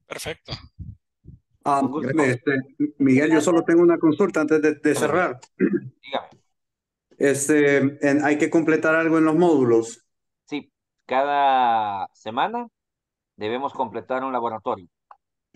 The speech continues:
Speaker 3: Son cuatro
Speaker 2: Eh.
Speaker 3: semanas, cuatro laboratorios al final.
Speaker 2: Porque estoy viendo aquí uno que dice Introducción al Marketing Digital. Entonces, ese ya lo empo-, ya lo puedo empezar a, a, a desarrollar.
Speaker 3: Sí, ahí ustedes van a encontrar información adicional para aprendizaje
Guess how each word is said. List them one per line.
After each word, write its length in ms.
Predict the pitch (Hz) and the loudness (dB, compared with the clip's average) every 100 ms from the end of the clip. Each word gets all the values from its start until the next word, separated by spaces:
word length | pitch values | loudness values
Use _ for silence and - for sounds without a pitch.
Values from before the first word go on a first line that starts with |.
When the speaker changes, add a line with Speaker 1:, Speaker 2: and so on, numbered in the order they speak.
| _ _ | _ _
Speaker 3:
Son 260 | _ - 127 | _ -10 -6
cuatro 280 | 139 139 127 | -6 -2 -4
Speaker 2:
Eh. 40 | |
Speaker 3:
semanas, 320 | 127 143 156 131 | -2 -4 -4 -6
cuatro 280 | 139 131 120 | -8 -8 -10
laboratorios 540 | 113 110 104 135 123 | -8 -10 -6 -6 -6
al 100 | 110 | -10
final. 260 | 101 101 85 _ _ _ _ _ _ _ _ _ | -12 -18 -18 _ _ _ _ _ _ _ _ _
Speaker 2:
Porque 280 | - 135 143 | -2 -2 0
estoy 360 | 139 139 135 156 | -2 -2 -2 0
viendo 220 | 156 165 | 4 4
aquí 220 | 156 160 | 2 4
uno 220 | 170 175 165 | 4 6 4
que 100 | 160 | 2
dice 180 | 151 | 4
Introducción 440 | 165 156 151 - 160 | 2 4 2 2 0
al 100 | 151 | 2
Marketing 400 | 156 156 156 151 | 0 0 0 2
Digital. 500 | 143 147 165 147 131 | 2 2 0 -2 -2
Entonces, 460 | 135 127 175 165 165 | -4 -2 0 0 2
ese 120 | 175 | 2
ya 100 | 160 | 2
lo 100 | 160 | 2
empo-, 240 | 151 151 147 | 0 -2 0
ya 140 | 147 | 2
lo 140 | 156 156 | 2 2
puedo 160 | 170 | 2
empezar 400 | 151 147 135 156 | 2 0 0 2
a, 220 | 143 120 - | 2 0 0
a, 540 | 120 117 113 110 107 - | 0 2 2 0 -4 -6
a 100 | 123 | -2
desarrollar. 600 | 120 120 113 139 127 - _ _ _ _ _ _ | -2 -2 0 2 0 -4 _ _ _ _ _ _
Speaker 3:
Sí, 380 | - 135 135 - | -10 -8 -8 -6
ahí 280 | 127 123 143 | -4 -4 -6
ustedes 300 | 156 160 160 | -10 -8 -6
van 180 | 151 151 | -6 -8
a 20 | 147 | -10
encontrar 400 | 135 127 135 139 | -12 -8 -8 -8
información 600 | 131 131 123 113 139 139 | -10 -10 -10 -10 -8 -8
adicional 640 | 131 120 135 147 202 185 _ | -8 -10 -10 -6 -6 -8 _
para 260 | 120 123 120 | -6 -4 -4
aprendizaje 840 | 104 113 110 104 143 143 - 160 | -6 -16 -16 -8 -6 -6 -10 -16